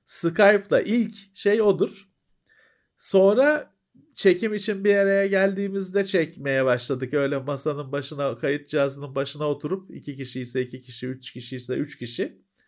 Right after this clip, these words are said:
Tek cihaz, tek mikrofon. Öyle çekmeye başladık. Ee, bayağı bir süre öyle gitti. İşte orada bir mik-, cihazda bir sorun olunca bilmem ne,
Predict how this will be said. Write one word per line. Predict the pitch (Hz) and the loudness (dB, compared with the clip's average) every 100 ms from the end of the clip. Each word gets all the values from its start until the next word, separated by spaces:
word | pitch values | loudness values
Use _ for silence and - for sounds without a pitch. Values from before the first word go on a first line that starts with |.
| _ _ _ _ _ _ - | _ _ _ _ _ _ 2
Tek | 156 151 | 4 4
cihaz, | - 127 147 226 - | 0 2 2 0 -2
tek | 156 143 131 | 0 -2 -4
mikrofon. | 117 135 117 190 254 - _ _ _ _ _ _ _ _ _ _ _ _ - | -4 -2 0 -2 -4 -10 _ _ _ _ _ _ _ _ _ _ _ _ 2
Öyle | 156 170 151 | 6 8 6
çekmeye | - 123 120 113 104 | 4 0 0 0 2
başladık. | 101 101 - 101 - - _ _ _ _ _ _ _ _ - | 2 0 -4 -6 -8 -18 _ _ _ _ _ _ _ _ -10
Ee, | 76 - - - - - - | -8 -8 -10 -12 -14 -16 -14
bayağı | 127 127 127 117 | -4 2 4 2
bir | 110 | -2
süre | - 123 | -6 -4
öyle | 151 151 135 | 0 0 -2
gitti. | 107 - _ 190 277 - _ _ _ _ _ _ | -4 -10 _ -4 -4 -10 _ _ _ _ _ _
İşte | 127 151 | -8 0
orada | 151 175 160 147 | 4 4 2 0
bir | 151 | -2
mik-, | 147 143 - | -8 -12 -18
cihazda | 139 143 143 135 131 151 135 | -10 -6 -2 -4 -2 -4 -4
bir | |
sorun | - 147 147 | -4 -4 -4
olunca | 147 147 135 147 139 | -6 -8 -8 -6 -6
bilmem | 139 139 143 135 147 | -8 -8 -8 -8 -6
ne, | 208 277 | -6 -6